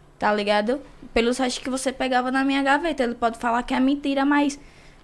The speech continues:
é verdade, saca? Ninguém da Nordestina era doido de pegar num, nas minhas coisas, entende? E, tipo, uma vez eu acordei e ele tava pegando algo na minha gaveta, tá ligado? Falou que era o isqueiro, eu acho.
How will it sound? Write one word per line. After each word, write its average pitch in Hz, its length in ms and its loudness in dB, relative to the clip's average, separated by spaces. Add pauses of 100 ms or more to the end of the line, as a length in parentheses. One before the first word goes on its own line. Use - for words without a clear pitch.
(400)
é 359 200 6
verdade, 226 560 4
saca? 226 280 0
Ninguém 294 800 2
da 208 140 2
Nordestina 226 540 0
era 302 140 2
doido 269 200 0
de 254 40 -6
pegar 269 420 2
num, 330 160 -2 (720)
nas 370 200 -4
minhas 480 260 -2
coisas, 240 400 0
entende? 247 340 0 (440)
E, 277 120 2
tipo, 285 200 -4
uma 311 200 2
vez 311 200 4
eu 349 80 2
acordei 262 480 0
e 339 40 -2
ele 247 160 0
tava 247 280 -2
pegando 196 440 -2
algo 180 200 -4
na 180 140 -6
minha 180 180 -8
gaveta, 180 560 -6
tá 190 80 -10
ligado? 185 360 -8
Falou 185 240 -6
que 185 100 -10
era 190 100 -8
o 196 40 -8
isqueiro, 185 400 -6
eu 175 220 -2
acho. - 320 -8